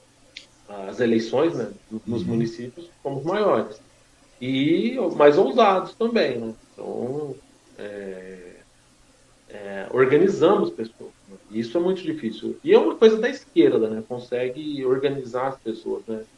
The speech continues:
Speaker 1: Esse não é um projeto muito direita. A extrema-direita tem, tem feito isso, né? Tem organizado também. Mas é uma coisa que a esquerda sempre fez muito bem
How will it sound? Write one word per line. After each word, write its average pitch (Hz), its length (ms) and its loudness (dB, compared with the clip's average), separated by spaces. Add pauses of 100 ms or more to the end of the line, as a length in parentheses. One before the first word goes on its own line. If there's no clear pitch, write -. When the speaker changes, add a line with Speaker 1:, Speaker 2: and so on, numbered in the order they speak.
(140)
Speaker 1:
Esse 139 160 -10
não 151 100 0
é 156 40 2
um 170 100 -2
projeto 147 420 0
muito 139 180 -12
direita. 131 320 -2 (280)
A 139 60 -2
extrema-direita 185 720 4 (120)
tem, 220 200 4
tem 226 180 4
feito 226 380 0
isso, 117 220 -6 (400)
né? 110 140 -16 (540)
Tem 107 240 -10
organizado 123 760 -2
também. 117 440 -4 (640)
Mas 113 200 -4
é 131 40 2
uma 143 180 0
coisa 160 200 2
que 170 60 0
a 160 40 4
esquerda 165 320 4
sempre 170 280 0
fez 131 260 -2
muito 131 280 -8
bem 123 360 -2